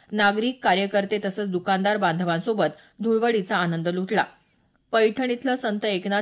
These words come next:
समाधी स्थळ तसंच संत एकनाथ महाराज यांच्या वाड्यातील विजयी पांडुरंग मंदिरामध्ये फुलांची उधळण करून कीर्तनासह विविध भक्तिगीतांच्या सादरीकरणासह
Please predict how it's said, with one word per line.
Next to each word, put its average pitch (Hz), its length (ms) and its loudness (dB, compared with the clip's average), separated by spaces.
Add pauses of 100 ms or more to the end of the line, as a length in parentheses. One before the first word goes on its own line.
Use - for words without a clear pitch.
समाधी 208 380 0
स्थळ 220 300 2 (320)
तसंच 226 300 -2
संत 208 240 -2
एकनाथ 202 460 0
महाराज 208 380 0
यांच्या 190 280 0
वाड्यातील 175 500 0 (280)
विजयी 214 340 2
पांडुरंग 196 540 0
मंदिरामध्ये 185 840 0 (300)
फुलांची 226 400 0
उधळण 202 360 0
करून 196 340 -2 (280)
कीर्तनासह 240 720 0
विविध 202 300 -2
भक्तिगीतांच्या 208 840 -4
सादरीकरणासह 180 960 0